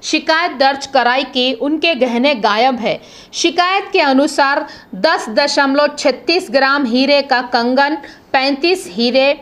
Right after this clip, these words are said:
तीन दशमलव इकसठ ग्राम हीरे की अंगूठी, जिसमें नवासी हीरे, पाँच दशमलव अठारह ग्राम का मंगलसूत्र,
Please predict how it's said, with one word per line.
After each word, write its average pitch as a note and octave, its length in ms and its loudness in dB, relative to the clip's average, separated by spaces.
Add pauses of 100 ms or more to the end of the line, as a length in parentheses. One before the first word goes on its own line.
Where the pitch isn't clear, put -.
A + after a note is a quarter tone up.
(540)
तीन F4+ 320 0
दशमलव D4 680 0
इकसठ C#4 480 -2
ग्राम C#4 320 2
हीरे B3+ 360 2
की D4 180 -2
अंगूठी, C4+ 580 2
जिसमें C#4 680 0 (320)
नवासी E4 600 2
हीरे, C4 460 2 (480)
पाँच E4 520 0
दशमलव C#4 540 2
अठारह D#4+ 560 0
ग्राम C4 360 2
का C4+ 160 0
मंगलसूत्र, C#4+ 880 0